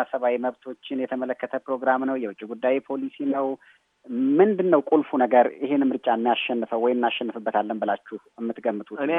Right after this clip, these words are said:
Speaker 2: ሁለ-፣ ሁለት ነገሮች ናቸው ትኩረት እያገኙ ያሉ በህዝቡ ዘንድ። አንዱ የማህበራዊ ኢኮኖሚያዊ ጉዳይ ነው። ይኸውም የመሬት ባለቤትነት ጉዳይ፣ የስራ አጥነት መቀረፍ ጉዳይ፣ ስራ የማጣት፣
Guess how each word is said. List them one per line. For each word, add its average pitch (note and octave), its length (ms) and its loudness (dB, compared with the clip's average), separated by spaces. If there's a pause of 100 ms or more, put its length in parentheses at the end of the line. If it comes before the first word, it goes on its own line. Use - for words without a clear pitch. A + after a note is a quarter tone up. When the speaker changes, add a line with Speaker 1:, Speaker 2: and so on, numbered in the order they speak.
(120)
Speaker 2:
ሁለ-፣ C#3+ 260 2
ሁለት E3 320 2
ነገሮች C3+ 360 2
ናቸው A2+ 320 -4 (340)
ትኩረት D3+ 320 -2
እያገኙ B2+ 360 0
ያሉ A#2+ 260 -2
በህዝቡ B2 420 -2
ዘንድ። D#3 220 -2 (440)
አንዱ C3 240 0
የማህበራዊ C3+ 460 4
ኢኮኖሚያዊ A#2+ 400 -4 (200)
ጉዳይ A#2+ 340 0
ነው። A#2+ 140 -6 (400)
ይኸውም B2+ 340 2 (380)
የመሬት A#2+ 380 0
ባለቤትነት A2 600 -4 (540)
ጉዳይ፣ A2 400 -4 (540)
የስራ B2+ 280 0
አጥነት B2+ 400 0
መቀረፍ B2+ 560 -4 (280)
ጉዳይ፣ A2+ 400 -6 (460)
ስራ C#3 140 2
የማጣት፣ A#2 460 0